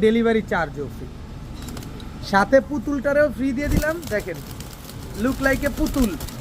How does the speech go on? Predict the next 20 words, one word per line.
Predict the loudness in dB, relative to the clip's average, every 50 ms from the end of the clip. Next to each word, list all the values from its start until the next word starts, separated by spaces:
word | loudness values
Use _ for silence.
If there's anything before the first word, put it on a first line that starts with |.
| -2 -2
এই | -2 0 0
পুতুলটাও | -2 0 2 2 2 4 6 6 8 6 6 4
ফ্রি। | 2 0 2 4 4
দাম | 6 6 4 4
কিন্তু | 2 0 0 0 2
পড়বে | 4 4 4 4 4 4
সেই | 4 2 4 6
তিন | 6 8 8 8
হাজার | 8 8 6 6 4 0
পাঁচশো | -4 2 6 6 6 8
টাকাই, | 6 4 2 0 -2 -2 -4 -8 -12 -12 -12 -8 -2 2 2 2
একদম | 2 2 0 0 0 0 0 0 -2 -2
এক | -2 -2 -2 -4
রেট | -4 -4 -2 -2
তিন | 0 2 4 4
হাজার | 4 4 4 2 2 2 2
পাঁচশো | 0 0 2 0 0 2 2
টাকা | 2 4 4 6
হইলে | 6 6 6 6 4 4 4 4 4
এই, | 4